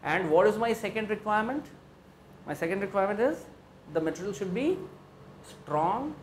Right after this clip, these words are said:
it should be light, okay? And then there are so many other properties that it should satisfy,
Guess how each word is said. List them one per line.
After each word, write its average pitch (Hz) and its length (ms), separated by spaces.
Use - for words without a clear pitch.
it 139 120
should 135 180
be 127 160
light, 220 440
okay? 247 260
And 208 200
then 226 140
there 240 160
are 247 80
so 254 440
many 254 200
other 226 160
properties 190 440
that 165 180
it 160 120
should 151 220
satisfy, 117 320